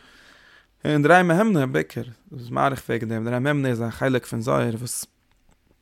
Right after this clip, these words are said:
געשריבן, כלי, די נשמה פון משה רבינו קומט, און עס מסביר, טעמי המצוות. דאס איז א וויכטיגע זאך, ארויסצוהן, ביי פון כללי. ווי זאל מען אזוי פארשטיין, דער מעשה, ווי עס האט עס געמאכט, און ווען, און ווי ער זאל. דאס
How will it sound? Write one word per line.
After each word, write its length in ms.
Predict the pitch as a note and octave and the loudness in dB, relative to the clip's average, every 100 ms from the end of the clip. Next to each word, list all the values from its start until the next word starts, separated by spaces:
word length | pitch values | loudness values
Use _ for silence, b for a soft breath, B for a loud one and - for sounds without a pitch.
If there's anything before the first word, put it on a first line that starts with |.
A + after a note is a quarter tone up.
| _ _ _ _ - | _ _ _ _ -8
געשריבן, 400 | C3 B2+ - D#3+ | -6 -4 -2 -2
כלי, 280 | C#3+ D#3+ C3 | -2 0 0
די 120 | A#2+ | -2
נשמה 360 | B2 - D#3+ B2+ | -2 0 0 0
פון 180 | - | 0
משה 260 | B2 C3+ A#2+ | -2 0 -2
רבינו 320 | A#2 B2+ A#2 G#2 - | 2 2 2 -4 -6
קומט, 260 | B2+ A2 | -6 -6
און 100 | A2+ | -8
עס 100 | A2 | -8
מסביר, 360 | B2 C3 A2 A2+ | -2 -2 -2 -8
טעמי 360 | - B2+ B2+ A2+ | -4 -2 0 0
המצוות. 720 | A2 A2+ - - A#2+ - - _ _ _ _ _ _ _ | -2 -4 -8 -14 -16 -16 -20 _ _ _ _ _ _ _
דאס 140 | - | -10
איז 60 | F3 | -2
א 140 | F3 | 0
וויכטיגע 360 | C3+ C#3+ B2+ A#2+ | 0 -2 -6 -2
זאך, 220 | C3 B2 | -2 -2
ארויסצוהן, 460 | B2 C3 - A#2 A#2+ | -2 -4 -6 -8 -6
ביי 100 | A#2+ | -6
פון 140 | A#2+ | -8
כללי. 420 | - C3+ A#2+ G#2+ A2+ b b b b - | -8 -6 -6 -8 -12 b b b b -8
ווי 20 | |
זאל 60 | C3+ | -6
מען 60 | |
אזוי 140 | A#2+ A#2 | -6 -6
פארשטיין, 380 | A2+ - B2 | -8 -4 -2
דער 100 | A2 | -2
מעשה, 380 | A2+ D3 D3 - | 0 2 0 -4
ווי 160 | A#2 C3 | -4 -4
עס 120 | C3 | -4
האט 80 | A#2 | -10
עס 60 | |
געמאכט, 320 | - A#2+ A#2 A#2 | -10 -8 -8 -10
און 80 | |
ווען, 240 | A#2 C3 A#2 | -6 -4 -4
און 60 | |
ווי 140 | A2+ A#2 | -6 -6
ער 100 | A2 | -4
זאל. 140 | C3 | -4
דאס 120 | C#3 | -4